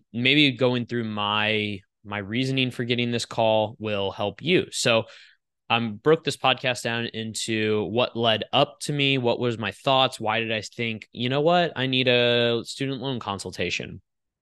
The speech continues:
And then I'm gonna talk about what the call was like during the call, what I found out from my own personal situation and how that may be able to help you, and then, uh, what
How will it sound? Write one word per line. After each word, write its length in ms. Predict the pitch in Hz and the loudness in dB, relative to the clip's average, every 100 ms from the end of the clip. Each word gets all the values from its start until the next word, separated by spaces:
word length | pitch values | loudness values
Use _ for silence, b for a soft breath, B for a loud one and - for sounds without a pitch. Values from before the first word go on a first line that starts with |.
| _ _ - - | _ _ -8 0
And 160 | 123 | 4
then 80 | 123 | 4
I'm 100 | 123 | 4
gonna 180 | 123 113 | 4 4
talk 220 | - 117 | 2 0
about 220 | 113 110 | 2 2
what 160 | 110 104 | 2 0
the 80 | 104 | -2
call 260 | - 107 | 0 0
was 140 | 104 98 | 0 0
like 220 | 101 95 | -2 0
during 220 | 110 131 139 | 0 2 2
the 80 | |
call, 400 | 131 135 127 127 B B B B _ - | 2 4 4 2 B B B B _ 0
what 200 | 117 123 | 4 6
I 80 | 117 | 4
found 320 | - 117 117 | 2 0 2
out 180 | 113 - | 0 -2
from 120 | 117 | -6
my 140 | 110 | -6
own 100 | 110 | -6
personal 380 | - 117 - 113 | -8 -8 -6 -6
situation 640 | - 107 107 107 131 196 180 | -6 -4 0 0 2 2 2
and 100 | 107 | 2
how 160 | 104 | 0
that 220 | 104 95 | 2 0
may 200 | 107 104 | 2 0
be 140 | 98 104 | 2 0
able 140 | 101 | 0
to 100 | 95 | -4
help 260 | 110 104 - | -2 -4 0
you, 320 | 123 156 156 b b b b | 4 4 2 b b b b
and 200 | 110 120 | -4 2
then, 420 | 120 120 117 117 | 4 4 4 2
uh, 400 | - 113 107 107 | 0 2 2 0
what 280 | 101 120 | -2 -2